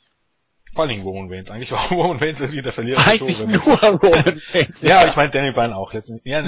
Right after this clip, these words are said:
Speaker 1: obwohl Daniel Bryan hat wenigstens was davon, muss man ja ganz klar sagen. Roman Reigns jetzt nicht unbedingt. Aber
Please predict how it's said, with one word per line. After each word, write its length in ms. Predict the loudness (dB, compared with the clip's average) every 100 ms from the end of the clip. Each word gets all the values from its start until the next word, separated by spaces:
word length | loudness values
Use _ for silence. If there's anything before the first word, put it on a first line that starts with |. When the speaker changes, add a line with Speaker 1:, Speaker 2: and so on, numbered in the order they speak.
| -6
Speaker 1:
obwohl 220 | -4 -4
Daniel 220 | -4 -4
Bryan 180 | -4 -4
hat 120 | -8
wenigstens 320 | -10 -12 -16
was 100 | -20
davon, 280 | -20 _ -20
muss 140 | -20 -20
man 120 | -20
ja 80 | -20
ganz 200 | -20 _
klar 160 | -20
sagen. 200 | -20 _ _ _ _ -20 _
Roman 260 | -20 -20 -20
Reigns 180 | -20 -20
jetzt 120 | _
nicht 140 | -20 -20
unbedingt. 280 | -20 _ _ _ -20 -20 -20 _ -4
Aber 580 | 0 0 2 0 0